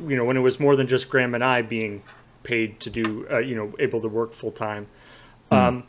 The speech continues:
Speaker 1: but to be honest, actually, um, when we were able to bring on, um, Bij and then Heather, um, who, uh,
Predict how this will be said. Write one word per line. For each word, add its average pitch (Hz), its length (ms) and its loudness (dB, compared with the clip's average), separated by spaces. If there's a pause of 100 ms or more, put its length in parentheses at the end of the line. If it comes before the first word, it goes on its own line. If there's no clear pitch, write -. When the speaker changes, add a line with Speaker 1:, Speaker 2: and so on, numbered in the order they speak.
(200)
Speaker 1:
but 190 160 4
to 214 100 6
be 202 120 8
honest, 208 560 0 (140)
actually, 139 600 0 (360)
um, 123 480 0 (520)
when 147 260 4
we 143 120 4
were 135 360 6
able 147 200 4
to 139 100 4
bring 135 240 4
on, 123 380 2 (100)
um, 113 500 -2 (220)
Bij 135 440 0
and 117 140 -4
then 117 420 -2
Heather, 139 460 2 (720)
um, 117 480 0 (420)
who, 147 480 2 (340)
uh, 120 420 4